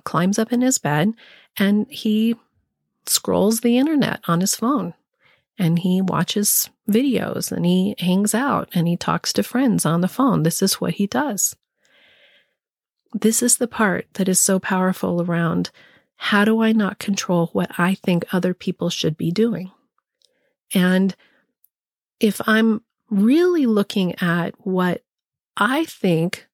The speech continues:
from my spiritual self that he should be doing, I think he should be meditating. I think he should be spending his time and energy on something, quote unquote, more valuable than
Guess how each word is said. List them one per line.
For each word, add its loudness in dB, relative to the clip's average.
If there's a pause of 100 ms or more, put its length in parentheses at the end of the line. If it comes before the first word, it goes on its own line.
from -2
my 2
spiritual -2
self -2 (380)
that 0
he 4
should -4
be 0
doing, 0 (1300)
I 0
think 0
he -2
should -2
be -2
meditating. 0
I 2
think -2
he 0
should -2
be 0 (320)
spending 2
his 0
time -2
and -2
energy 0
on 0
something, -2 (280)
quote 0
unquote, 0
more 0
valuable 0
than -2